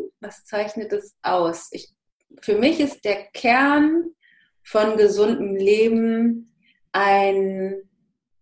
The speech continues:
eine Haltung von,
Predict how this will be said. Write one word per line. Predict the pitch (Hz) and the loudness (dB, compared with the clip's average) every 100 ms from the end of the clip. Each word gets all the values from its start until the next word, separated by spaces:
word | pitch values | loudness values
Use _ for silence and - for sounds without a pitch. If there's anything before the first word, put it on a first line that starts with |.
| _ _ _ _ _ _ - | _ _ _ _ _ _ -6
eine | 202 196 190 | -2 0 0
Haltung | 196 220 285 294 277 254 247 | 0 4 2 2 0 0 -2
von, | - 233 226 226 226 233 233 - | -4 -2 0 0 -2 -2 -2 -10